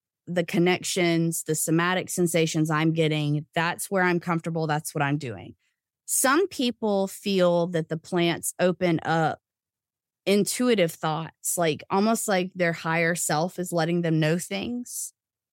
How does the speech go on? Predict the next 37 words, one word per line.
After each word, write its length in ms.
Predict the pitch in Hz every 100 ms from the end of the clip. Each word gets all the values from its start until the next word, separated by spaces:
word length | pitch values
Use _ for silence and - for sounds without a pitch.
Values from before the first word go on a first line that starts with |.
| _ _ _ -
through 440 | 208 202 208 208
using 440 | 196 185 185 196 185
the 80 |
plants. 720 | 170 175 175 220 - - - - -
And 180 | 226
then 160 | 233 226
some 340 | - 285 320
people, 720 | 370 254 202 - 170 170 190 - _ _ -
myself 480 | 170 180 220 196
included, 560 | 175 170 311 370 226 180
believe 320 | 175 180 180
that 120 | 180
there's 220 | 175 180 175
actually 720 | 190 - - - 180 170 160 -
a, 480 | 170 165 160 156 160 _ _ _ _
almost 280 | 226 294 -
a 60 | 226
personality 1120 | - 202 226 - 190 170 180 190 175 151 151
behind 480 | 170 156 170 165 160
a 60 |
plant 360 | 156 160 151 -
species. 920 | - 156 151 - - - - - - _ _ _ _ _
And 160 | 196 202
that 80 | 202
if 160 | 196
you 100 | 208
sit 360 | 196 - 247 277
with 160 | 302 226
that 240 | 175 -
plant 460 | - 202 196 170 -
long 360 | 175 190 226
enough, 500 | 196 156 139 151 - -
you 180 | 202
will 120 | 202 190
begin 500 | 190 180 196 226 233
to 120 | 202
receive 920 | 165 165 - 262 285 240 170 160 156